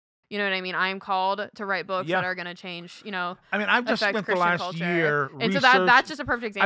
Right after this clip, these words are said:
Speaker 2: I've just
Speaker 1: of
Speaker 2: spent
Speaker 1: that.
Speaker 2: the last year laboring and researching and writing,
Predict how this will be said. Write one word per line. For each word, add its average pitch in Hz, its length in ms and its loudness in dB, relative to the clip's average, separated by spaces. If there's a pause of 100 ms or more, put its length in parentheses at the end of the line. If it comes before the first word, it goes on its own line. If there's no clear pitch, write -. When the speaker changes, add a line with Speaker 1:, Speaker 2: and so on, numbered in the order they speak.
(120)
Speaker 2:
I've - 40 -2
just 180 60 -2
Speaker 1:
of 170 80 2
Speaker 2:
spent 165 80 2
Speaker 1:
that. 170 100 -2
Speaker 2:
the 208 40 -2
last 202 300 -2
year 190 300 0
laboring 156 960 0
and 151 180 -6
researching 190 540 -2
and 160 220 -4
writing, 160 580 -2